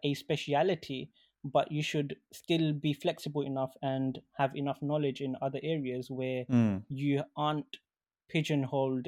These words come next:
Speaker 1: into one sort of area only. Because if a rainy day comes and work sort of dries up in one sort of area, then it, it can be a struggle.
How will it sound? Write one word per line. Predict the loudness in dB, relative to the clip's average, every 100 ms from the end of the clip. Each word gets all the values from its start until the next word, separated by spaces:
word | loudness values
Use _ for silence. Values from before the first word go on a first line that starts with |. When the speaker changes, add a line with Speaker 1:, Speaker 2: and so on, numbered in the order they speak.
| -4
Speaker 1:
into | -4 -2 -4
one | 0 0 0 -2
sort | -4 -6 -4 -4
of | -8 -6
area | -4 -2 -2 0
only. | 0 -2 -4
Because | -4 -6 -4
if | -4 -4 -10 _ _ _ 0
a | 2
rainy | 4 4 2
day | 2 0 0
comes | -2 -2 -2 -4 -4
and | -2 0 -2 -4 _ _ _ _
work | -6 0 0 0 -8
sort | -4 -4
of | 0
dries | 0 2 0
up | 0
in | 2 2
one | 2 0
sort | -4 -6
of | 0
area, | 0 2 -2 -4 _ _ _ -8
then | 0 2 2 -2 _ _ _ _ _ -6
it, | -6 -4
it | -4 0
can | 0 2
be | 0
a | 0
struggle. | 2 0 0 -10